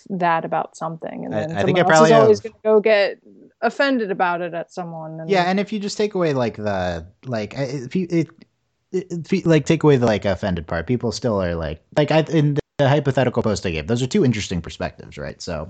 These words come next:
Speaker 2: I think it's just, it's, it's, it's, uh, I don't, these things aren't, like, super, like, linear in terms of problematic, not problematic.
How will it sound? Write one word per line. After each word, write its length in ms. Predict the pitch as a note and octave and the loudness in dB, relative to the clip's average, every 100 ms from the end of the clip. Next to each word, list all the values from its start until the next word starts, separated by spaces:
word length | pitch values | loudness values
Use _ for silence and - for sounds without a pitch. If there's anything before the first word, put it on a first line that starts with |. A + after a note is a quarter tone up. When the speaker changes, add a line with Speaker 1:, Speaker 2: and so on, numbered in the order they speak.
| - | -10
Speaker 2:
I 80 | G2 | -6
think 100 | F#2+ | -6
it's 120 | - | -6
just, 260 | F2 D#2+ D2+ | -10 -10 -10
it's, 220 | E2 - | -12 -10
it's, 340 | D#2+ E2 - - | -12 -12 -14 -12
it's, 300 | E2+ - - | -14 -12 -8
uh, 280 | D#2+ D2+ D2+ _ - _ _ - | -6 -6 -8 _ -20 _ _ 0
I 80 | A#2+ | 0
don't, 120 | F#2+ | 4
these 160 | C3 B2 | 2 4
things 220 | C#3+ B2 | 4 4
aren't, 340 | A#2+ G#2 F2+ | 4 2 -4
like, 220 | G2+ E2+ | -8 -8
super, 340 | - G#2 F2+ E2 | -8 -8 -6 -6
like, 240 | D2+ D2+ | -8 -8
linear 360 | E2+ E2 D#2 D2+ | -6 -6 -6 -8
in 100 | D2 | -8
terms 300 | D#2 D2+ D#2 | -8 -8 -8
of 180 | D2 - | -10 -4
problematic, 500 | E2+ D2 D2+ C#2+ E2+ | -4 -4 -6 -8 -6
not 160 | C#2+ - | -8 -6
problematic. 580 | D2 C#2+ D2 D2+ E2 | -6 -6 -8 -8 -10